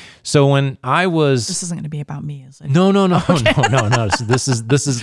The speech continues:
Speaker 2: I
Speaker 1: me.
Speaker 2: immediately
Speaker 1: This is
Speaker 2: go
Speaker 1: all
Speaker 2: to
Speaker 1: me.
Speaker 2: the thought is what he's talking about.
Speaker 1: I th-, think there was a time where I was in grade school or junior high, that, that age bracket,
Speaker 2: Yeah.
Speaker 1: that my grandma
Speaker 2: Yeah.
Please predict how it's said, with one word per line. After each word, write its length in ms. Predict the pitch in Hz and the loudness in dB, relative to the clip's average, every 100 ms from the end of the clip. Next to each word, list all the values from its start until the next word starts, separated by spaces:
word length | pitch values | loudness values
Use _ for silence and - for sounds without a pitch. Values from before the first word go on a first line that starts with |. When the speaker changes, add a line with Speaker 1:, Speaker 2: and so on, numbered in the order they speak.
| - | 0
Speaker 2:
I 100 | 208 | 2
Speaker 1:
me. 100 | 208 | 2
Speaker 2:
immediately 460 | 220 247 233 202 202 | 2 2 2 2 2
Speaker 1:
This 40 | |
is 60 | 196 | 4
Speaker 2:
go 60 | 190 | 4
Speaker 1:
all 60 | |
Speaker 2:
to 60 | 190 | 2
Speaker 1:
me. 60 | |
Speaker 2:
the 60 | 180 | 2
thought 140 | 165 | 0
is 120 | 165 147 | 0 -2
what 140 | 147 | -6
he's 140 | 156 | -6
talking 320 | 180 165 - 151 | -8 -10 -10 -6
about. 80 | - | 0
Speaker 1:
I 60 | 147 | 0
th-, 160 | 143 | 0
think 220 | - 214 | 0 2
there 100 | 233 | 2
was 180 | 226 180 | 2 2
a 80 | 175 | 0
time 760 | - - 151 131 127 120 120 113 | -2 -4 -2 0 0 -2 -6 -2
where 440 | 120 113 113 110 | 0 2 0 -2
I 180 | 107 120 | -4 -4
was 260 | 127 127 107 | -2 -2 -2
in 400 | 117 113 110 107 | -2 -2 -4 -6
grade 400 | 95 117 123 123 | -4 0 0 0
school 540 | - 131 123 123 123 117 | -2 0 2 2 0 -2
or 680 | 107 101 98 98 98 95 - 101 | -4 0 0 0 -2 -4 -10 -6
junior 300 | 135 135 131 | -2 0 0
high, 400 | 110 123 117 113 | 0 0 0 0
that, 300 | 110 113 110 - _ - | 0 -2 -4 -14 _ -10
that 160 | 104 | -6
age 260 | 104 98 - | -6 -6 -6
bracket, 460 | 104 101 113 104 | -4 -4 -6 -8
Speaker 2:
Yeah. 180 | 139 156 - _ _ | -8 -10 -12 _ _
Speaker 1:
that 160 | 120 101 | -4 0
my 240 | 131 165 | 2 2
grandma 500 | 135 143 110 71 76 - | 2 0 0 -6 -14 -14
Speaker 2:
Yeah. 280 | 147 156 | -10 -10